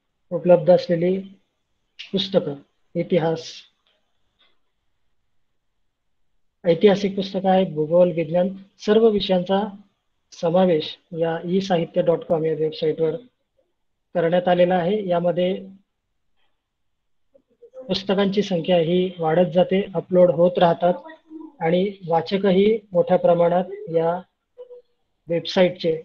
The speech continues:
वाढत आहेत. अशा पद्धतीनं आपण जर पाहिलं तर ई रिसोर्स पोर्टल,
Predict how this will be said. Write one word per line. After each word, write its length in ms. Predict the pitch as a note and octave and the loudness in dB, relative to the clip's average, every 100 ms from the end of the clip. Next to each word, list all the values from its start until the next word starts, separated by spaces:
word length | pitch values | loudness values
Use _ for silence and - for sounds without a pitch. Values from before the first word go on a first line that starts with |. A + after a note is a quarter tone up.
| E3+ | 0
वाढत 360 | E3+ E3+ E3+ | 2 4 2
आहेत. 180 | D3+ C#3+ - _ _ _ _ _ _ _ _ _ - - - - - | -2 -8 -12 _ _ _ _ _ _ _ _ _ -20 -20 -18 -18 -6
अशा 180 | F3 G3+ | -2 0
पद्धतीनं 540 | G#3 G3+ G#3 G#3 F3 E3+ - _ _ _ _ - - | 2 4 4 4 2 -2 -10 _ _ _ _ -20 -14
आपण 260 | F3+ D3 F#3 | -10 -2 -2
जर 160 | F#3 | -2
पाहिलं 340 | F#3 G3 F3 E3 - _ _ - - - - - _ _ _ | 2 2 4 0 -2 _ _ -10 -10 -10 -14 -16 _ _ _
तर 160 | F3+ F#3+ G3 - _ _ _ _ - | 4 4 0 -12 _ _ _ _ 0
ई 120 | F#3 | 2
रिसोर्स 320 | G#3 G#3+ A3 | 4 2 0
पोर्टल, 500 | - G3+ F#3+ G3 G3+ | 0 -4 0 0 -2